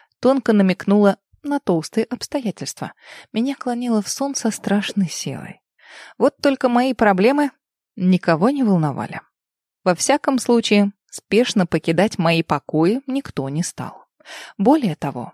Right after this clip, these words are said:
я удостоилась ласкового взгляда, тёплой улыбки и такой бездны радости,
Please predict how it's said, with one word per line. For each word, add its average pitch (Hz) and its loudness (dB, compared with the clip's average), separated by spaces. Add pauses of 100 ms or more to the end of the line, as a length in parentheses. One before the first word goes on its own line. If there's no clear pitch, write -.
я 202 2
удостоилась 247 2
ласкового 196 0
взгляда, 214 2 (140)
тёплой 190 -2
улыбки 185 0 (380)
и 190 -2
такой 226 0
бездны 175 0
радости, 190 -4